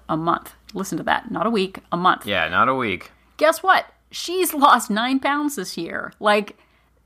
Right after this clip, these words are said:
Speaker 1: that is, like, a stealthy damn way <laughs> to lose weight. And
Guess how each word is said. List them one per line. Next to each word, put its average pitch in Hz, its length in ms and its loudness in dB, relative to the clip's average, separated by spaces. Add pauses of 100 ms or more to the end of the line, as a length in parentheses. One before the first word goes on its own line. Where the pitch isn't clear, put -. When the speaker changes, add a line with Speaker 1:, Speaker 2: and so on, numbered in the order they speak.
(140)
Speaker 1:
that 254 580 4
is, 247 220 -6
like, 202 220 -2
a 175 120 -4
stealthy 294 840 -2
damn 214 420 -4
way 214 280 2
<laughs> - 120 4
to 381 80 8
lose 269 420 0
weight. 349 400 0
And 269 300 0